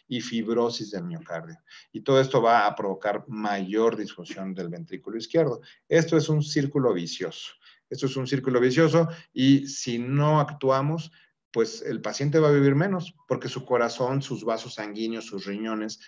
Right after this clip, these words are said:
todo eso se ve afectado por este ciclo y todo esto no, no, no tendrá, este, digamos, fin, ¿cierto?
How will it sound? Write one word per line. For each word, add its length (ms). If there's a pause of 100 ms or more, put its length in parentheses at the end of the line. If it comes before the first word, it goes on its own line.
(100)
todo 180
eso 160
se 80
ve 80
afectado 540
por 140
este 220
ciclo 440 (300)
y 100
todo 340
esto 380 (240)
no, 280
no, 220
no 200
tendrá, 500 (240)
este, 560
digamos, 800
fin, 280 (360)
¿cierto? 480